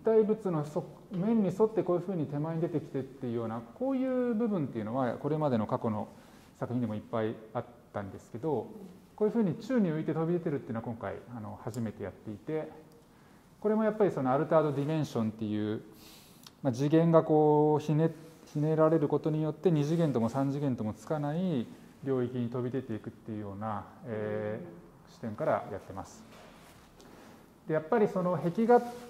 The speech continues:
とか壁面作品っていうのは、絵画と違う、一番違うところっていうのは、絵画の作品っていうのは基本的にこう作品の正面に立って対峙して、まあ、一つの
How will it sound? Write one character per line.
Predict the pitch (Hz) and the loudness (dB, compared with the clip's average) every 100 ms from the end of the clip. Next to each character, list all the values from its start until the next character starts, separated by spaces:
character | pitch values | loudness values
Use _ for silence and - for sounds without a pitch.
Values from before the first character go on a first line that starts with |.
| - - | -16 2
と | 202 | 6
か | 196 | 8
壁 | 151 147 | 6 6
面 | 180 185 | 6 6
作 | 170 190 165 | 8 6 4
品 | 147 | 0
っ | 127 | 0
て | 120 | 2
い | 117 | 0
う | |
の | 104 107 | 0 0
は、 | 131 120 - - - - - - 135 | 0 0 -2 -10 -20 -20 -14 -10 2
絵 | 254 262 | 4 8
画 | 160 | 8
と | - | 8
違 | 117 127 120 120 123 127 | 0 2 4 6 4 2
う、 | |
一 | 127 180 | -2 0
番 | 175 | 2
違 | 165 | 4
う | 170 | 2
と | 165 | 2
こ | 165 | 0
ろ | 165 | -2
っ | |
て | - | -2
い | |
う | |
の | 110 | -2
は、 | 110 214 | 0 2
絵 | 214 | 4
画 | |
の | 156 | 2
作 | 123 123 120 | 0 -4 -2
品 | 123 | -2
っ | |
て | 113 | -2
い | 123 | -2
う | |
の | 107 | -2
は | |
基 | 101 156 | -4 -4
本 | 170 175 | -2 -2
的 | 190 | -2
に | 180 180 | -4 0
こ | 165 160 - | 2 2 0
う | - | -8
作 | 165 | -4
品 | 170 | -2
の | 165 | -2
正 | 160 175 | 0 0
面 | 180 131 | 2 0
に | 104 | -2
立 | 104 | -4
っ | |
て | - - 127 113 104 - - - - - - | -6 -2 2 2 0 -8 -20 -20 -20 -20 -2
対 | 190 175 | 2 2
峙 | 127 | 2
し | 113 - | -4 -4
て、 | 208 202 - - - | 2 2 0 -6 -2
ま | 143 113 - | 0 0 -4
あ、 | - | -2
一 | - 240 | 2 2
つ | 147 | 2
の | 107 - | 0 -2